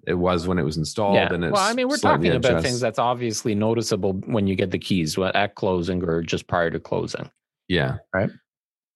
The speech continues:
Speaker 1: But overall, and to answer that person's question, I definitely think it's worthwhile.
Speaker 2: Yep. It's a good investment. If you need, uh, you're listening to this, watching this, and you need a referral to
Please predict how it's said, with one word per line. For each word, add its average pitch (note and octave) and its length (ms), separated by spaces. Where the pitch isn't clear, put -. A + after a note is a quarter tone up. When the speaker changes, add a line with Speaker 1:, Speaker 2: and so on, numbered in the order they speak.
Speaker 1:
But E2 380
overall, A#2 560
and A2 120
to G#2+ 80
answer G#2+ 220
that G2 160
person's E2 340
question, F#2+ 420
I G2 80
definitely G2 560
think E2 240
it's D#2+ 140
worthwhile. D2+ 800
Speaker 2:
Yep. - 220
It's - 840
a A3 40
good G3 140
investment. F#3+ 520
If C3+ 160
you C3 60
need, C#3+ 340
uh, A#2+ 280
you're A2+ 100
listening A#2 360
to A#2+ 120
this, A2 220
watching A2+ 360
this, A2+ 280
and G#2 200
you G2 140
need G#2 240
a G2 60
referral B2+ 640
to G#2+ 360